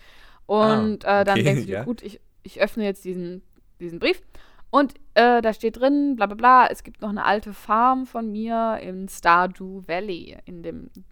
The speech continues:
Speaker 1: kleinen Dörflein. Und dann gehst du da auf diese Farm und darfst die Farm wieder aufbauen, so. Und kannst halt auch in dem Dorf mit den ganzen Villagern und so reden. Und das sind Villager, die da tatsächlich auch sprechen können und nicht wie in Minecraft einfach nur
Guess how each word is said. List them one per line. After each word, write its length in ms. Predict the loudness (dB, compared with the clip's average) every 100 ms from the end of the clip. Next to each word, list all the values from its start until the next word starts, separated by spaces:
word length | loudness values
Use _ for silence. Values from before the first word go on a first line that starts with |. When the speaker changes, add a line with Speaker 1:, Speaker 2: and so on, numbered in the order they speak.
| -18
Speaker 1:
kleinen 280 | -12 -12 -8
Dörflein. 480 | -6 -6 -4 -6 -6
Und 240 | -10 -6
dann 280 | -4 -4 -6
gehst 180 | -8 -6
du 60 |
da 80 | -4
auf 80 | -4
diese 180 | -4 -12
Farm 320 | -2 -2 -2
und 180 | -6 -6
darfst 180 | -8 -8
die 60 | -10
Farm 260 | -4 -4
wieder 220 | -4 -8
aufbauen, 720 | -8 -8 -18 -14 -8 -8 -8 -18
so. 240 | -20 -20 -20 -20 -20 -20 -20 -20 -20 -14
Und 120 | -4
kannst 260 | -2 -2 -2
halt 140 | -2
auch 160 | -2 -4
in 160 | -6
dem 160 | -8 0
Dorf 340 | 4 4 4
mit 160 | -6 -14
den 140 | -18
ganzen 600 | -16 -18 -18 -16 -16 -12 -4
Villagern 480 | 0 0 0 -2
und 100 | -2
so 120 | -10 -12
reden. 520 | -10 -8 -8 -8 -12
Und 160 | -14
das 180 | -16 -16
sind 220 | -14 -10
Villager, 320 | -6 -4 -2 -4
die 100 | -6
da 100 | -12
tatsächlich 340 | -14 -14 -12
auch 80 | -10
sprechen 320 | -6 -6 -6
können 260 | -6 -6 -8
und 80 |
nicht 220 | -10 -14 -12
wie 60 |
in 100 | -10
Minecraft 320 | -12 -12 -14
einfach 160 | -16 -14
nur 160 | -14